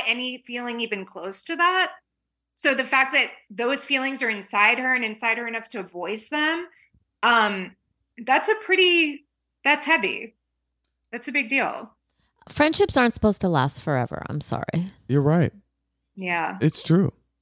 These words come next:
Speaker 3: And, and, and they evaporate not just because of gi-, gigantic, dramatic situations like this.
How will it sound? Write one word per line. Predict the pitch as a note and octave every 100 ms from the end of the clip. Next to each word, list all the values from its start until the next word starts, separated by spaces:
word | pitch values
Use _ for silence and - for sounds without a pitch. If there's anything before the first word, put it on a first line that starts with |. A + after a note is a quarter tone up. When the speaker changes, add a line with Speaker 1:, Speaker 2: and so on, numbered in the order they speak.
| _ _ _ -
Speaker 3:
And, | A#2+ B2+
and, | C3 -
and | C3 C3
they | C3
evaporate | B2 G#2 A#2 A2+ A2+ B2+ B2 A2+
not | A2 F2+
just | G#2 G#2+ -
because | G2+ G2+ F#2
of | F2+ D#2+ - - _
gi-, | - F#2 F#2+
gigantic, | G2 F2+ F#2 F2+ - F2
dramatic | - F2 E2+ E2 E2+ -
situations | - - E2 E2+ F2 D2+
like | C#2 -
this. | - -